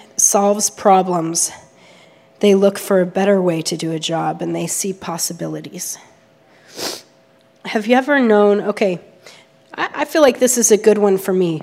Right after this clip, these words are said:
because, um, I would say service is one of the hardest things for me. Out of every, all of the spiritual gifts, service is one of the hardest.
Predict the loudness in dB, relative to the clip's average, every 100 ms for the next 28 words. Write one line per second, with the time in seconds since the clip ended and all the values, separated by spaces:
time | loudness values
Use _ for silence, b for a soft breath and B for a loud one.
0 | -4 -4 0 0 2 2 -2 -2 b b
1 | b b b _ -4 -2 -2 -6 -8 -14
2 | -20 _ _ _ _ _ _ _ _ _
3 | _ _ -2 0 0 4 4 4 4 4
4 | 4 2 0 0 0 0 0 0 -2 -2
5 | 0 0 -4 -6 -4 -4 -6 -8 -8 -6
6 | -8 -14 _ _ _ _ _ b b b
7 | 4 8 8 8 6 6 4 4 6 6
8 | 6 2 0 -2 0 -2 -2 -4 -6 -8
9 | -8 -6 -8 -8 -16 b b b _ _
10 | _ _ _ _ -10 -4 0 2 2 0
11 | -2 0 -2 -2 -4 -6 -8 -8 -8 -10
12 | -10